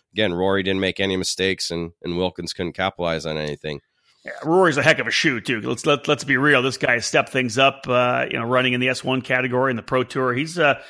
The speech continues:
Speaker 2: he was so good last year as well. He's, he's just one of the top drivers in the country right now, and it, it was cool to see him get that rock, though. You know what I mean? It's, you look at some of the guys that ha-, have won that rock and how important it is to them, whether it's Alan Rudolph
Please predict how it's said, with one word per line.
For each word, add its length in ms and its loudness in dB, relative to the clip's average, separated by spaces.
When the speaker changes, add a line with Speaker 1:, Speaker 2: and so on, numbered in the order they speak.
Speaker 2:
he 60 -6
was 100 -4
so 160 4
good 180 4
last 300 2
year 80 2
as 100 0
well. 200 6
He's, 160 0
he's 140 -6
just 120 0
one 160 4
of 60 2
the 80 -2
top 440 4
drivers 340 2
in 40 0
the 60 2
country 320 -2
right 140 -2
now, 200 2
and 140 0
it, 120 -2
it 40 0
was 160 -2
cool 180 -2
to 80 -2
see 180 0
him 180 4
get 180 2
that 180 6
rock, 280 8
though. 60 2
You 120 4
know 60 4
what 100 6
I 20 6
mean? 160 6
It's, 340 -2
you 260 -4
look 120 4
at 80 0
some 120 4
of 40 0
the 80 4
guys 280 4
that 180 2
ha-, 160 2
have 140 2
won 260 2
that 180 2
rock 320 4
and 80 -2
how 120 6
important 460 0
it 20 0
is 120 -2
to 60 -4
them, 120 0
whether 180 0
it's 140 -2
Alan 240 2
Rudolph 500 6